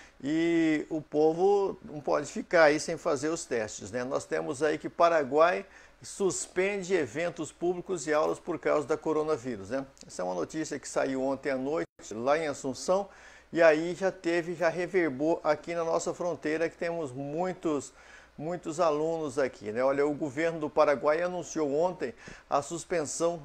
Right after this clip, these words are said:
de eventos públicos em grande escala e atividades educacionais por quinze dias para impedir a propagação do coronavírus, três dias após a confirmação do primeiro caso no país.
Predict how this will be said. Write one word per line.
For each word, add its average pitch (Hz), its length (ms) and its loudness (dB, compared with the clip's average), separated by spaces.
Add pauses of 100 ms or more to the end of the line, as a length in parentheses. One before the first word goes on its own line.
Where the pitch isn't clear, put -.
de 127 200 -2
eventos 156 600 -2
públicos 180 680 -2
em 170 120 -4
grande 165 320 -2
escala 165 520 4
e 180 80 2
atividades 156 600 -2
educacionais 151 720 -2
por 170 220 -6
quinze 196 420 -8
dias 156 320 -6
para 175 180 -4
impedir 160 480 -4
a 156 80 4
propagação 160 800 -2
do 151 80 -8
coronavírus, 151 760 -4
três 160 300 -6
dias 135 240 -4
após 139 320 0
a 139 60 -4
confirmação 151 640 -6
do 143 80 -6
primeiro 143 320 -6
caso 131 380 -2
no 135 100 -6
país. 120 380 -2